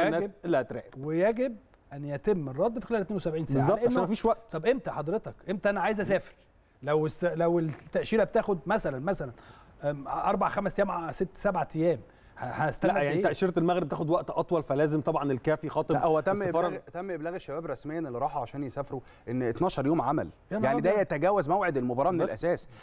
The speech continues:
Speaker 2: ل-،
Speaker 3: علشان
Speaker 2: لأن،
Speaker 3: كده
Speaker 2: لأن مفيش حاجه اختار رسمي من الكاف للسفاره مثلا المغربيه او للسلطات المغربيه ان هم يسهلوا الامور، ل-، يعني الس-، السفاره المغربيه بتتعامل وفقا للق-،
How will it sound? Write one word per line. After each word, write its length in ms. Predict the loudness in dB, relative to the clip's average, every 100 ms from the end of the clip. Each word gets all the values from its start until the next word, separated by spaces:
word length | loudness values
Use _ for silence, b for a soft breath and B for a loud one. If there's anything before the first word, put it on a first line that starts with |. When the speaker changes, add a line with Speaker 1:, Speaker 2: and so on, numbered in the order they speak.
| B
Speaker 2:
ل-، 20 |
Speaker 3:
علشان 260 | 0 0 0
Speaker 2:
لأن، 260 | 4 4 2
Speaker 3:
كده 140 | 0
Speaker 2:
لأن 260 | -2 0 -2
مفيش 320 | -2 -4 -2
حاجه 340 | -2 0 0
اختار 280 | -2 0 2
رسمي 260 | 2 0 0
من 120 | 0
الكاف 360 | -2 2 2 2 -10 b b -8
للسفاره 760 | 0 2 2 0 -2 0 2
مثلا 280 | 0 -2 -4
المغربيه 320 | -2 -2 0
او 60 | 0
للسلطات 460 | 0 -6 0 0 2
المغربيه 280 | 0 2 2
ان 80 |
هم 100 | 2
يسهلوا 440 | 2 2 4 4 2 B B 0
الامور، 300 | 2 4 4
ل-، 160 | 4 2
يعني 200 | -2 -4
الس-، 160 | -6 -14
السفاره 340 | -14 -4 0 2
المغربيه 320 | 2 2 0
بتتعامل 600 | 0 0 0 0 -2 -2 0
وفقا 340 | 0 0 0
للق-، 600 | 2 4 4 0 -2 -6